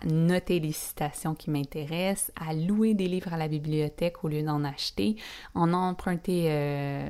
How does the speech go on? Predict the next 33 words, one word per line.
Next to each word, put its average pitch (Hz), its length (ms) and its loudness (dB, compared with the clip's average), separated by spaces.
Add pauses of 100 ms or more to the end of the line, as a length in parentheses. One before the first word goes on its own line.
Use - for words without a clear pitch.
ou 165 120 -2
en, 156 200 2
en 175 260 0
échanger 180 420 2
avec 151 220 2
des 147 260 0
amis, 160 340 2 (480)
puis - 120 0
même 202 400 6
échanger 175 560 2
en 170 180 0
ligne. 151 360 0
Donc, 147 320 -6
euh, 143 120 -2
il 139 80 -4
y 147 60 -4
a 143 40 -2
tout - 120 -14
ça - 200 -4
en 170 100 -2
ligne, 160 240 0
là. 160 60 -2
Vous 156 60 -4
pouvez 160 220 -8
faire - 200 -12
ça - 120 -8
par 160 220 -10
Facebook, 160 500 -4
vous 175 60 -10
pouvez 160 160 -6
faire - 280 -10
ça, - 140 -4
euh, - 300 -4